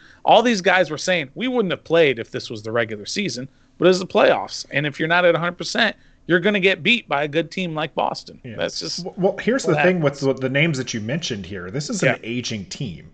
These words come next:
Speaker 1: Oh,
Speaker 2: And so,
Speaker 1: absolutely.
Speaker 2: and, and that's the problem.
Speaker 1: Yeah.
Speaker 2: And that's a big problem for Washington Capitals 'cause it's, you know, you mentioned you're gonna sign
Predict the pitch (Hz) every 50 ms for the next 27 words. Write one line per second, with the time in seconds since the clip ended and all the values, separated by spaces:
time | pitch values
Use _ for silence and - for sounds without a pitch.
0 | _ - - 139 135 131 127 117 117 123 123 120 - - 151 143 139 139 135 131
1 | 127 131 135 - - - - - - 120 127 139 139 135 131 131 135 156 208 214
2 | - - 127 - - - 139 147 160 175 143 113 107 107 101 98 98 98 - -
3 | 165 - - 95 - _ - 123 120 123 120 117 113 113 - 139 151 160 - 175
4 | 131 - - 156 196 185 - - 147 131 120 120 117 - 135 117 123 127 127 123
5 | - 123 113 - 135 147 - - - 139 131 123 - - 123 113 120 113 - -
6 | - - _ _ - - - 131 135 123 117 113 120 139 151 156 156 165 - -
7 | 151 135 127 113 - - 113 135 147 185 190 185 - - 143 135 135 135 131